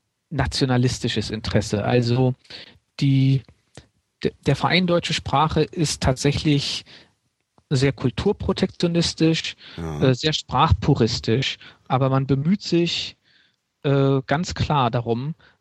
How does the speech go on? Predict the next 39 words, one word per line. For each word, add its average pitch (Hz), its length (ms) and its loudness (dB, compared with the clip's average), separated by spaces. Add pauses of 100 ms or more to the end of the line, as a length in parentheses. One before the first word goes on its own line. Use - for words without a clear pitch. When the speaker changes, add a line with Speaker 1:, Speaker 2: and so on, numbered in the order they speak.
(120)
Speaker 1:
äh, 131 260 2 (560)
die, 135 400 2
äh, 127 520 2 (680)
also 131 260 2
die 127 340 0
national 135 640 0
denkenden 143 540 -2
Menschen 135 340 -2
auf 131 180 -2
Abstand 117 360 0
zu - 160 -6
halten. 104 260 2
Die 120 100 0
kommen 147 200 0
natürlich 147 400 0
ihrerseits 131 480 2
gerne 113 340 0
und, 165 300 -6
und 139 120 -2
schließen 147 300 0
sich 131 140 0
diesen 131 240 0
Dingen 123 400 -2
an. 131 260 0 (200)
Speaker 2:
Aha. 117 240 -2
Speaker 1:
Aber 135 200 0
die 131 160 -10
will 151 80 4
man, 160 360 0
die 139 100 0
will 160 80 2
man 160 140 2
dort 147 140 2
auch 143 160 -2
nicht 143 200 -2
wirklich 139 360 2
haben, 117 380 -2
weil 120 120 2
das 120 200 -2